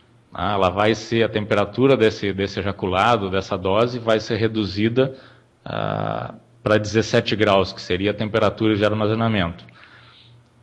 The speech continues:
Essa dose vai permanecer armazenada por um determinado período, seja um dia, dois dias, até sete dias,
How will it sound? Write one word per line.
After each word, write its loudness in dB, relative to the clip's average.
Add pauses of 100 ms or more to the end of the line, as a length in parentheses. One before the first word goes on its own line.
(220)
Essa 0
dose 4
vai -2
permanecer -6
armazenada 0 (200)
por -6 (240)
um -8
determinado 0
período, 2
seja -2
um -2
dia, 2
dois 0
dias, -2
até -2
sete -6
dias, -2